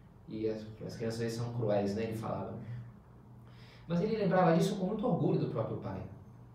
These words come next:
Ok, podia sair daquela e dizer, "Olha, foi mal aí", né, e não pagar e continuar mais ou menos com aquele padrão de vida,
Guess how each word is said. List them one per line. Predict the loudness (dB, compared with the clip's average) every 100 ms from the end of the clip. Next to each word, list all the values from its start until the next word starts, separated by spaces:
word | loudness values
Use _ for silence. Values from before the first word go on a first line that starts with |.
| -20 -20 -20 -20 -20 -12
Ok, | -8 0 2 2 2 -4 -10 -16 -8
podia | -2 2 2
sair | 4 4
daquela | 2 2 2 4 4
e |
dizer, | 2 2 2 4
"Olha, | 4 2 -2 -2
foi | -4
mal | -2 0 2
aí", | 2 0
né, | -2 -2
e | -2 -4 -8 -6
não | -4
pagar | -2 0 0 0
e |
continuar | -2 -4 -2 -2 -2
mais | -2
ou | -2
menos | -2 -2
com | -4
aquele | -4 -4 -4
padrão | -2 -2 -2
de | -4 -4
vida, | -2 -2 -2